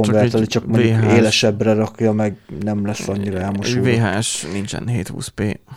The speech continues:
Speaker 2: négy nyolcvan is alig.
Speaker 1: Hát, ja.
Speaker 2: Amúgy.
Speaker 1: Hát meglátjuk, hogy, hogy mi lesz a,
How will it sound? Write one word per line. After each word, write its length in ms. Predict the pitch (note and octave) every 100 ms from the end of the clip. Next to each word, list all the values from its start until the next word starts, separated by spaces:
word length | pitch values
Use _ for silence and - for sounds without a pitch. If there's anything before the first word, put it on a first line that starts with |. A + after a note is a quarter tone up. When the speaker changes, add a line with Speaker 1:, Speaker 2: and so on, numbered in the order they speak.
| - -
Speaker 2:
négy 180 | - A2
nyolcvan 360 | G#2 G#2+ - -
is 100 | B2
alig. 320 | A2+ - - - _ - - - _ _ - _ _ - - _ -
Speaker 1:
Hát, 180 | B2+
ja. 200 | - F#3+ - - _ _ - - - -
Speaker 2:
Amúgy. 520 | - - A2 F3+ - _ _ - - _ _ - _ _ - - - - - - -
Speaker 1:
Hát 220 | - F#4+ -
meglátjuk, 580 | A#2 G#2 F#2+ - F#2+
hogy, 240 | - G2+ -
hogy 160 | A#2+ G#2+
mi 120 | A2
lesz 280 | G#2+ A2
a, 80 | -